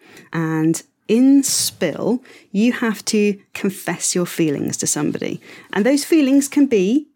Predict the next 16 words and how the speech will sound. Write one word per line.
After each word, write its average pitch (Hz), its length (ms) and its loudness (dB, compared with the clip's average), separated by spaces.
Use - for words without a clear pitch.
on 208 80 2
a 196 60 4
number 226 380 4
of 226 80 0
different 220 360 -4
things, 175 540 -4
but - 140 -6
specifically - 800 -4
a 196 160 -2
packmate - 520 -4
you 190 100 -4
desire, 175 560 -2
why 196 280 0
you 214 200 2
are 175 80 -2
hurting, 196 680 -2